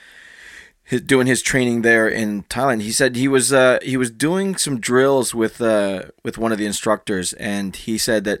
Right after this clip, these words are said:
he was just, he was just going for three minutes and he was completely spent. But, um, that would just be, like, the first of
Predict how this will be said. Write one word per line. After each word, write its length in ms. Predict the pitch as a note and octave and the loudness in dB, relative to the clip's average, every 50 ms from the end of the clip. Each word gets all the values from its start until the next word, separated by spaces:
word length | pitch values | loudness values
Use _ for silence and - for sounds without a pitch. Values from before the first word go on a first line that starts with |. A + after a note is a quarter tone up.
| - - | -8 -8
he 120 | A#2 A#2 | -6 -4
was 240 | A2 G#2+ G#2+ G2+ G2 | -2 -2 -4 -4 -6
just, 500 | G2+ - A2+ A2 G#2 - - - - - _ _ _ _ _ _ _ _ | -6 -4 -2 -2 -2 -2 -6 -10 -16 -20 _ _ _ _ _ _ _ _
he 140 | _ - C#3 | _ 0 0
was 140 | C#3 C#3 - | 2 2 2
just 220 | - D3 C3+ A#2+ | 2 2 2 2
going 260 | C3+ C3 B2+ B2+ A#2+ | 2 2 2 2 0
for 120 | - - G#2+ | -2 -6 -6
three 200 | - - A#2 A#2 | -4 -2 0 0
minutes 320 | A2+ A#2 A2+ G#2 G2 - | 0 0 0 -2 -4 -4
and 120 | G2 F#2+ G2 | -6 -6 -4
he 80 | G#2 | -4
was 260 | G2+ G2 F2+ - - - _ | -4 -4 -4 -6 -10 -12 _
completely 400 | - - A2+ G2+ A2 F#2+ E2 F2+ | -12 -10 -8 -6 -6 -6 -6 -6
spent. 480 | F#2+ - - - G#2 F#2+ F2+ - - - - - - - - - - - - - _ _ | -8 -8 -6 -4 -4 -4 -4 -8 -12 -20 -20 -20 -20 -20 -20 -20 -20 -20 -20 -20 _ _
But, 480 | - - A#2 A2+ G#2+ G#2 F#2 - - - | -4 0 2 4 4 2 0 -2 -2 0
um, 480 | A2 G#2 G#2 G2+ G2 G2 F#2 - _ _ _ _ _ _ _ _ _ _ _ _ _ _ - - - | 0 0 0 0 -2 -6 -8 -12 _ _ _ _ _ _ _ _ _ _ _ _ _ _ -20 -8 -2
that 220 | - A2+ A2+ A2 | 0 2 2 2
would 180 | B2 A#2+ A#2 G#2+ | 2 0 -2 0
just 320 | F#2+ A#2 A2 - A2+ G#2 | -2 -2 -2 -2 -4 -4
be, 360 | F#2+ A#2 A2 G#2+ G#2 G2+ F#2+ - - _ _ _ _ _ _ _ | -2 -2 0 0 -2 -4 -6 -10 -16 _ _ _ _ _ _ _
like, 280 | - - A2 - - - | -8 -8 -8 -8 -6 -6
the 100 | - - | -8 -8
first 500 | - - - B2 A#2 A2+ - - - - | -6 -4 -2 0 0 0 -2 -4 -6 -8
of 360 | - - G#2+ G2+ G2 F#2+ - | -4 -4 -2 -2 -4 -6 -10